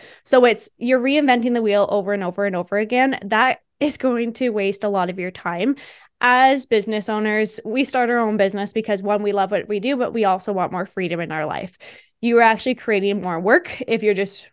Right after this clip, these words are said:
reinventing the wheel over and over and over again. So going back to the systems and process, when you have that in place, that is something that's really gonna help you not only build that strong foundation for your business, but s-, save you more time. So that's a big mistake.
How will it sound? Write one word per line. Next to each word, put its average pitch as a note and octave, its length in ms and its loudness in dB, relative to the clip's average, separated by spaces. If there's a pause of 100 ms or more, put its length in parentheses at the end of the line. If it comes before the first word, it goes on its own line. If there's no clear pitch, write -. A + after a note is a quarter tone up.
(120)
reinventing G3+ 380 0
the G#3 80 -4
wheel F#3 200 -6
over F3 300 -4
and F3+ 140 -6
over F3+ 240 -4
and G#3 120 -2
over F#3+ 220 -2
again. B3 260 0
So G#3+ 200 0
going G3 260 -2
back F#3 220 -2
to - 80 -8
the F#3+ 100 0
systems F#3+ 380 -6
and F3 120 -10
process, C4 540 0
when G#3 160 -2
you G3 120 -6
have G3+ 580 0 (100)
that B3 160 0
in B3 180 0
place, C4+ 380 0 (300)
that G3 260 4
is G3+ 180 2
something G3 360 -2
that's F#3 240 -6
really F#3 240 -2
gonna F3+ 220 -6
help E3+ 360 -4
you F#3+ 320 -2 (240)
not B3 140 4
only D#4 180 4
build G3+ 240 0
that F#3+ 140 -2
strong F#3 260 -4
foundation F3+ 540 -4
for A3 100 -4
your A#3 160 0
business, B3 400 -2
but A3 140 2
s-, - 240 -6 (360)
save A#3+ 320 0
you E3+ 260 -2
more F3+ 220 -4
time. - 320 -8
So - 120 -6
that's G#3+ 320 0
a A#3 60 -2
big A3+ 180 0
mistake. G3+ 480 -2